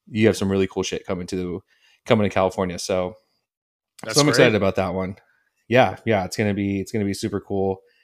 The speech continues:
Speaker 1: And, um, and I, and I did forget to mention that,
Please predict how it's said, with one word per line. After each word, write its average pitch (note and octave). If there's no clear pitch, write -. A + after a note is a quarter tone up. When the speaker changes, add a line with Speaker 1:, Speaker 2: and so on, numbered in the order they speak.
Speaker 1:
And, G2+
um, G2
and B2
I, C3
and C3+
I C3
did D3
forget A2+
to -
mention G2+
that, F#2